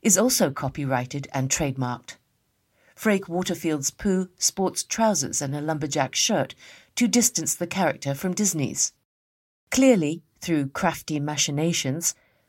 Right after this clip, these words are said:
copyright holders are turning the laws into something they were never meant to be. If the original goal was to foster a vibrant cultural marketplace,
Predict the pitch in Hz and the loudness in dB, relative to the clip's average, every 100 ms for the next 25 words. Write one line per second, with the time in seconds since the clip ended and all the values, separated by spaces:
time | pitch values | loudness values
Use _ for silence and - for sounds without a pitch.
0 | _ - 269 320 233 190 180 165 160 156 | _ 0 2 6 4 4 2 2 2 0
1 | - 156 160 196 208 202 185 151 151 147 | 0 0 2 2 4 2 2 2 0 -2
2 | 156 151 156 160 147 151 143 151 147 151 | -4 -2 0 0 -2 -4 -2 0 0 2
3 | 175 180 170 135 135 180 170 180 113 - | 2 2 2 0 0 -4 2 2 0 -6
4 | _ _ _ 196 170 185 170 214 202 170 | _ _ _ 0 2 4 4 4 4 2
5 | 151 139 233 165 185 208 160 160 - 143 | 0 4 4 4 0 -2 -2 -2 -2 -4
6 | - 170 - - 151 139 165 160 151 - | -2 -2 0 -2 -2 2 2 2 -2 -4
7 | - 175 151 - 147 147 208 202 156 - | -6 -4 -4 -2 0 4 2 2 -4 0
8 | 143 165 - | 0 2 0